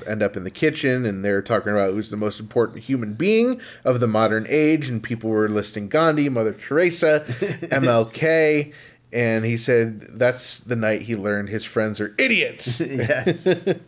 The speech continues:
Speaker 1: 'Cause of course it's Charles Nelson Riley, and that was the reveal of, uh, why Al had that, um,
Speaker 2: Yes, the shaker jingle dingle.
Speaker 1: Yes, the, uh, the jingle dingle, uh, A K A the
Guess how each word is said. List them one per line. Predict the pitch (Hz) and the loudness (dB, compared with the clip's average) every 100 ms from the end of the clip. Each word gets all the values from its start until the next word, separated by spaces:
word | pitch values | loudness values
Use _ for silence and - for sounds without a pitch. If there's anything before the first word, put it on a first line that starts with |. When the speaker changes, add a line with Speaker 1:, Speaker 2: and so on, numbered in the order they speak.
| _ | _
Speaker 1:
'Cause | - 226 214 - | -16 -14 -14 -6
of | 120 | -4
course | - 214 165 | 2 2 2
it's | 156 - | -4 -6
Charles | - 165 175 165 143 | 2 6 6 4 2
Nelson | 147 160 160 160 | 4 2 0 -2
Riley, | 127 160 196 160 117 110 - - - - - _ _ - _ | 2 2 2 0 -2 -6 -8 -18 -20 -20 -20 _ _ -20 _
and | 135 123 120 | 0 2 2
that | 147 156 | 4 4
was | 131 | 4
the | 139 | 4
reveal | 131 117 113 113 110 95 | 2 2 2 4 4 4
of, | 104 101 98 - - | 2 0 -4 -16 -10
uh, | 101 101 95 | -8 -6 -6
why | 107 98 98 | -6 -4 -2
Al | 82 107 | -2 -2
had | 104 110 110 | 0 0 2
that, | 110 113 113 - - - _ | 2 2 0 -8 -20 -20 _
um, | 113 113 113 113 113 113 113 - - _ | 0 2 4 2 0 -4 -8 -16 -20 _
Speaker 2:
Yes, | 120 139 139 | -4 -4 -2
the | 139 | -4
shaker | - 175 180 185 | 0 0 4 2
jingle | 156 185 190 175 | 4 4 4 2
dingle. | 175 202 185 147 123 - - - - 135 | 2 2 4 4 2 -2 -16 -14 -8 0
Speaker 1:
Yes, | 143 127 - - - - | 2 2 0 -8 -16 -4
the, | 117 170 160 | 0 2 2
uh, | 143 156 143 - - 240 202 135 | 2 2 0 -4 -8 -8 -8 -4
the | |
jingle | 135 123 151 165 | -4 0 0 2
dingle, | 156 147 143 139 135 143 - | 2 2 4 4 4 2 -2
uh, | 120 117 113 - | 2 4 4 2
A | 127 | -2
K | 123 131 | 0 2
A | 117 123 | 4 4
the | 117 113 107 104 107 - | 2 0 -2 -2 -4 -8